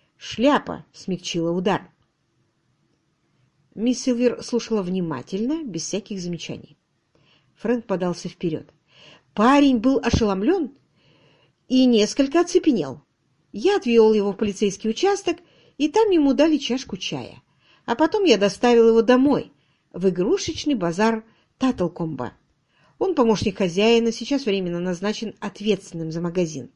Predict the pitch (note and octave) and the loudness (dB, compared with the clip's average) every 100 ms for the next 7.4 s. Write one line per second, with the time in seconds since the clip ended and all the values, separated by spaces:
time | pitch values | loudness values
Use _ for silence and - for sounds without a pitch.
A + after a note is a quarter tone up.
0 | _ _ _ _ - - - F#3 G3 B3 | _ _ _ _ -20 -20 -14 0 4 4
1 | A#3 A#3+ A#3 - A3 A#3+ A#3+ A#3 - F4 | 4 4 4 2 4 4 4 0 0 0
2 | G4 - _ _ - F4+ F#4 E4 D#4 E4 | 0 -6 _ _ -4 -2 0 2 2 4
3 | D#4 D4 C#4 D#4+ D4+ C4+ C4+ C4+ C4+ C4 | 4 2 0 -2 -2 0 0 2 2 2
4 | B3+ E3 D#3 D#3+ D#3 D#3+ _ _ G#3+ A3 | 2 0 -2 -4 -4 -6 _ _ -2 0
5 | G#3 A3+ G#3 G#3 F#3+ G#3 F3+ F#3 F3+ G3+ | 2 -2 -2 -2 2 0 0 -4 -4 -6
6 | - G4+ - C4+ A3 - A3+ A#3+ - G#3+ | -4 -4 -2 -2 -2 0 0 0 -6 -12
7 | - - - | -8 -8 -8